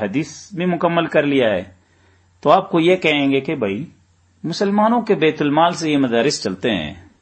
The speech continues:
تو مسلمانوں نے تمہیں اس لیے تو نہیں پڑھایا تھا کہ تم وہاں جہاد کرنے چلے جاؤ؟ نعوذ باللہ۔ مسلمانوں نے تو اس لیے تمہیں پڑھایا تھا تاکہ تم اپنے اس علم سے دوسروں کو فائدہ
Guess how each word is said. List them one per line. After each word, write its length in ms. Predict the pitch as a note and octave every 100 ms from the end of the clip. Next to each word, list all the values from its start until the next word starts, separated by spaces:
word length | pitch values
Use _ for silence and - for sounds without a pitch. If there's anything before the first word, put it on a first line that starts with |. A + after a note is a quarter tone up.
| _ _ -
تو 80 | D#3+
مسلمانوں 540 | F3+ F#3+ F#3+ G3+ B3
نے 80 | A#3+
تمہیں 280 | A3+ A3 G#3+
اس 180 | F3+ G#3
لیے 160 | G#3+
تو 120 | G#3
نہیں 140 | G#3 -
پڑھایا 320 | B3 B3+ G3
تھا 120 | F3
کہ 140 | C#3 C3+
تم 280 | C#3 B2+
وہاں 180 | B2 B2
جہاد 260 | A2 A2+ A2
کرنے 320 | - F#2 F2+
چلے 220 | E2+ D#2
جاؤ؟ 160 | - - - _ _ _ _ _ _ -
نعوذ 300 | F#2+ F2 D#2+
باللہ۔ 320 | - - G1+ - _ _ _ _ _ _ _ _ -
مسلمانوں 540 | C#3 F3 F3+ F#3+ B3
نے 80 | B3+
تو 140 | -
اس 200 | G3 G#3
لیے 160 | G#3+ A3
تمہیں 240 | F#3 E3
پڑھایا 360 | E3 D3 C#3 F#3
تھا 120 | G3
تاکہ 340 | A3+ F3+ - F#3+
تم 200 | G3+ F#3+
اپنے 580 | E3 - E3 F3 F3+ E3 - -
اس 280 | E3+ F3+ - -
علم 300 | G3+ A#3+ G3+
سے 320 | - C#3+ G#3 A3+ - _ _ _ _ C3
دوسروں 500 | D3 D#3 E3+ G#3+ A#3
کو 100 | F3+
فائدہ 360 | - A#2+ E3